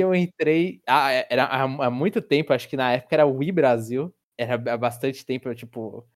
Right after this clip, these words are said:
muito tempo atrás, e f-, na E três acho que de dois mil e dez. E aí, do nada, eu entrei no site, tipo, mano, lotado de notícias de anúncio, tipo, foi, foi a E três que teve anúncio de New Super Mario Bros. Wii,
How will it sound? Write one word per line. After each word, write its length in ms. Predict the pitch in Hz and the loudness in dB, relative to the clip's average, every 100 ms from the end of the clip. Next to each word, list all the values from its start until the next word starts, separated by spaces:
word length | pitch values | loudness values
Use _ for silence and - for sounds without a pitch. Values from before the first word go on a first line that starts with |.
| _ | _
muito 760 | 131 131 143 151 151 147 123 | -10 -6 -4 -4 -4 -4 -6
tempo 240 | 131 120 120 | -6 -6 -6
atrás, 400 | 113 110 113 117 127 | -4 -2 -2 -4 -8
e 80 | 135 | -10
f-, 180 | 139 - | -12 -8
na 140 | 127 | -6
E 40 | 123 | -4
três 240 | 139 143 | -2 0
acho 120 | 139 | 0
que 100 | 160 | -2
de 80 | 131 | -8
dois 180 | 131 127 | -6 -4
mil 100 | 151 | -4
e 20 | |
dez. 460 | 131 113 104 - _ _ - | -2 -2 -4 -12 _ _ -2
E 100 | 143 | 2
aí, 200 | 147 160 | 4 4
do 180 | 139 175 | 2 2
nada, 300 | 165 170 175 | 4 4 4
eu 80 | 165 | 0
entrei 260 | 160 175 | 2 2
no 100 | 175 | 2
site, 480 | 160 - 147 156 - | 0 2 2 2 -2
tipo, 400 | 160 156 127 117 _ _ _ _ _ _ | -14 -12 -10 -12 _ _ _ _ _ _
mano, 240 | 165 185 170 | -2 0 4
lotado 560 | 175 190 - 165 160 151 | 6 6 6 6 6 2
de 80 | |
notícias 380 | 147 143 160 147 | -4 -4 -6 -4
de 80 | 143 | -2
anúncio, 260 | 143 139 135 | -2 -4 -10
tipo, 360 | 120 135 135 | -10 -6 -6
foi, 240 | 127 151 156 151 143 | -4 0 2 2 -2
foi 180 | - 147 | 2 4
a 80 | 151 | 4
E 60 | |
três 320 | - 143 143 | 2 -2 -4
que 60 | - | -4
teve 160 | 160 143 | -4 -2
anúncio 240 | 143 156 | -4 -6
de 260 | 135 143 127 | -6 -6 -4
New 120 | 139 | -8
Super 160 | - 139 | -8 -4
Mario 160 | 131 | -4
Bros. 320 | 117 120 117 120 | 2 2 2 -6
Wii, 540 | 120 120 165 185 175 | -6 -4 -2 -4 -6